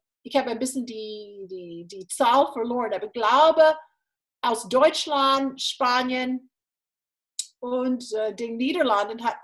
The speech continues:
hatten wir Praktikanten bis jetzt oder Staff von vielleicht zwanzig verschiedene Leute. Ja, aber ich bin, plus Leute aus Amerika. So, was siehst du von deinem Blickwinkel? Vier Dinge.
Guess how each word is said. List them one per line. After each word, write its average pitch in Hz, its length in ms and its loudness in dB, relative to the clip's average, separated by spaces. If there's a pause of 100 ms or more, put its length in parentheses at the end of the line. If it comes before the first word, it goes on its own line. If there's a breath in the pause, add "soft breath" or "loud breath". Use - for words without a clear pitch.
hatten 233 240 -6
wir 220 60 -4
Praktikanten 269 880 -4
bis 233 180 -12
jetzt 311 580 0
oder 226 160 -8
Staff 247 580 2 (180)
von 226 360 -6
vielleicht 220 300 -6
zwanzig 214 460 -6
verschiedene 196 400 -12
Leute. 180 420 -10 (720)
Ja, 165 340 -4 (120)
aber 240 340 -2
ich - 100 -18
bin, 208 380 -2 (300)
plus 427 420 2
Leute 254 300 0
aus 202 160 -4
Amerika. 202 400 -6 (280)
So, 220 300 -2 (1040)
was 277 460 2
siehst 349 280 -2
du 294 180 -4
von 269 160 0
deinem 226 300 0
Blickwinkel? 190 560 -10
Vier 311 340 -6
Dinge. 185 380 -4